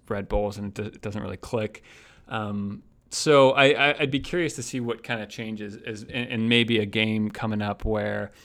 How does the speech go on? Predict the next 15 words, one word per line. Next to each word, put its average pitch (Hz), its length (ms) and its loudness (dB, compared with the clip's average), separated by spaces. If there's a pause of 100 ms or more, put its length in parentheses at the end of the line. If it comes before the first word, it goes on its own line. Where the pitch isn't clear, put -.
(140)
you 117 120 -4
do 110 140 0
Mensah 104 760 -4
and 101 380 -6
Fernandez 98 760 -6
or 101 280 -4
Dos 98 220 -8
Santos 98 500 -10
and - 80 -14
Forrest 101 420 -8
or - 60 -10
something 101 320 -12
like 92 180 -14
that. 95 320 -12 (420)
Um, 95 480 -10